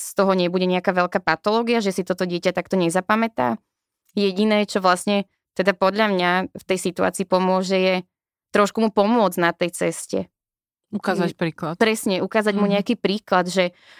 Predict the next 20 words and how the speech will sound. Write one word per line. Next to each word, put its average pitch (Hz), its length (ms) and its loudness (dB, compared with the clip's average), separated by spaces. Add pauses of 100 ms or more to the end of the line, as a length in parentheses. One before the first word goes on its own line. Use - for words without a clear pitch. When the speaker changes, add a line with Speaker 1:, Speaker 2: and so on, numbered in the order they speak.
(100)
Speaker 1:
OK, 226 500 2
tak - 360 -2
každú 214 340 0
sobotu 208 400 -2
namiesto 202 480 0
toho, 190 320 2
aby 190 180 0
sme 196 160 0
tu 202 140 -4
čumeli 196 340 0
na 185 220 2
Netflix 196 480 -2
a 190 80 2
hrali 196 320 2
hry, 190 180 0
budeme 196 300 0
chodiť 190 320 0
von 202 180 2
na 180 140 2
prechádzku. 180 720 -2